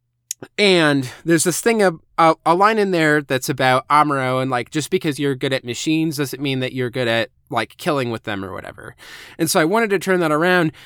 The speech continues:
and I thought it would be very funny to make it Mechazawa and about, like, Mechazawa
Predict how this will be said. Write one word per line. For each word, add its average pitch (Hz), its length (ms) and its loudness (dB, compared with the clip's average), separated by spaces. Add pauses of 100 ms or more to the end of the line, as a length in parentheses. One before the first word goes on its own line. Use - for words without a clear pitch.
(100)
and 156 120 0
I 151 80 4
thought 226 240 4
it 214 40 4
would 196 120 4
be 165 100 -2
very 143 300 0
funny 175 440 2
to - 120 -6
make 151 240 0
it 147 100 -2
Mechazawa 147 920 0 (680)
and 156 100 2
about, 147 360 2
like, 151 180 -2
Mechazawa 143 960 2